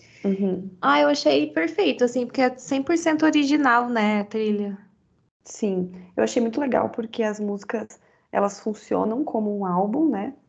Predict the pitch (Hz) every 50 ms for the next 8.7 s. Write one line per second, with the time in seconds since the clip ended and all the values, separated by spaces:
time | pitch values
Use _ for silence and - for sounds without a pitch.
0 | _ _ _ - - - 175 180 180 202 208 214 196 - 185 - - 196 196 196
1 | 180 170 175 180 180 240 285 - - - - _ _ - 202 196 202 202 196 208
2 | 214 220 214 - 214 214 214 226 226 226 220 - - - - _ - - 220 220
3 | - 233 220 220 220 220 220 220 233 240 233 240 202 185 190 190 196 190 196 196
4 | - - - 185 185 185 180 180 180 170 175 - - 208 190 175 165 160 - -
5 | 220 240 220 180 180 - _ _ _ _ _ _ _ _ _ _ 214 220 233 220
6 | 214 214 202 202 208 226 254 285 277 226 220 226 220 247 226 - 233 - - 269
7 | 269 - 233 202 220 - - - - - - 247 254 254 254 294 294 311 277 254
8 | 269 302 330 320 - - 247 - 240 226 214 185 180 -